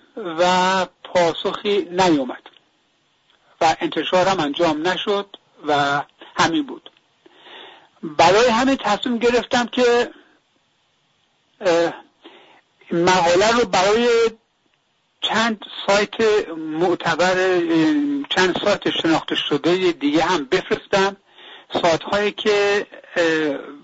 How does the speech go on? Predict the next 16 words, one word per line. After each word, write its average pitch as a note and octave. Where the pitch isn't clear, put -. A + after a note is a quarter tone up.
بر E3
این F#3+
اصل -
عمل F3
می‌کنن F3+
که -
مقالات D#3
باید D#3
اول D#3+
برای D3
اونها D3
فرستاده B2+
بشه B2+
تا B2
منتشر B2+
بشه. A#2+